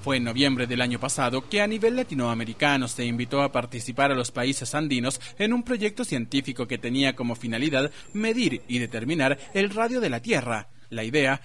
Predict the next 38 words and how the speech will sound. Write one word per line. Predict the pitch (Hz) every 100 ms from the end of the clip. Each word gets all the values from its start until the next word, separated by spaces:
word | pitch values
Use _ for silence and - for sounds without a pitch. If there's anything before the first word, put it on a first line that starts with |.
| -
comparar | 202 202 226 233
los | 247 190
números | 156 156 117 117 117
con | - 123
los | 117
que | - 120
en | 113
el | 113
siglo | - 147 123 117
tres | 113 156 147 -
antes | 139 135 120 151
de | 180
Cristo | 143 123 - 180 -
hizo | 240 247 -
Eratóstenes. | 127 123 120 127 - 123 123 117 - - - - -
Los | 123 117
resultados | 117 120 113 135 135 123
en | 127
esta | 131 135 117
ocasión | 113 156 139 131 -
son | - - 247
fantásticos. | 233 160 233 165 - 117 120 113 - -
De | 113 120
un | 123
total | 120 113 147 143
de | 127
noventa | 117 117 120
y | 120
nueve | 139 135
proyectos, | 151 156 123 120 139 - -
el | 202 202
chileno | 220 214 226 240
fue | - 214 214
el | 214
que | 202
más | 190 208
se | - 117
acercó. | 117 120 - 123 120